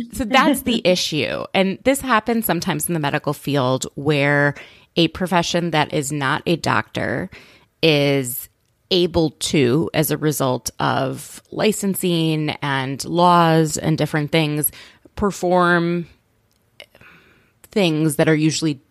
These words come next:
Speaker 1: performed by doctors. And doctors tend to be very guarded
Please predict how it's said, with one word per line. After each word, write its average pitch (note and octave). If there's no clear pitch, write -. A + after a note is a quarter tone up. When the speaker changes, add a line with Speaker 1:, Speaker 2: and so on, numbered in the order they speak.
Speaker 1:
performed D3
by C3+
doctors. -
And E3
doctors D3
tend D3
to D#3+
be D#3+
very C#3+
guarded F3+